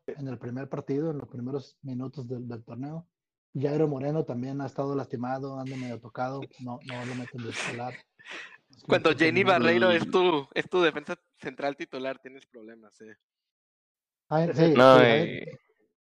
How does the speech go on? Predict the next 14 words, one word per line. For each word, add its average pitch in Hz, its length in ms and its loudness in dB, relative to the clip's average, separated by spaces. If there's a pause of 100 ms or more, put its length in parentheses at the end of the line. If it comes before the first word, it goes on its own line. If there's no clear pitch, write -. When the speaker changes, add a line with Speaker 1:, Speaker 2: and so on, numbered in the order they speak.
(1200)
Speaker 1:
Sí, 160 100 0
y 160 180 4
Speaker 3:
y - 80 4
Speaker 1:
tienen 160 280 6
a, 131 60 4
Speaker 3:
León 135 200 10
Speaker 1:
a 147 40 2
Speaker 3:
juega 151 220 6
mejor 131 420 2
con 117 220 2
diez 123 360 0
que 110 180 -8
con 98 180 -4
once. 123 500 -6